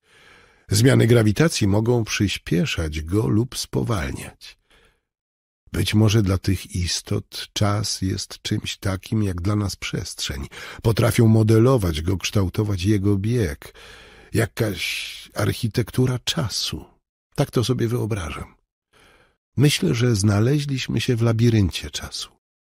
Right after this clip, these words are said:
Incydent z nożem polegał na tym, że w obrębie potężniejącego pola grawitacyjnego strumień czasu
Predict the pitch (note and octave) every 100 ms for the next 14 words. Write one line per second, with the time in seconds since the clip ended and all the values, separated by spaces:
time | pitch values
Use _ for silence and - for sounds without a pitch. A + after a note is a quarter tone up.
0 | _ - - - C3+ A#2+ - D3 C#3 A#2
1 | G2+ F2+ A2 C#3 C#3 A#2 A#2 B2 B2 G#2
2 | A2 C#3 A2 G#2 F#2+ F2+ A2+ A#2 A2+ -
3 | G2+ A2 G2 F#2+ G#2+ G2 F#2 - A2 -
4 | B2 G#2+ G#2+ G2+ F#2+ F#2+ - F#2+ F2 F#2+
5 | B2+ C#3 - D3 B2+ G#2+ - A#2 - C#2+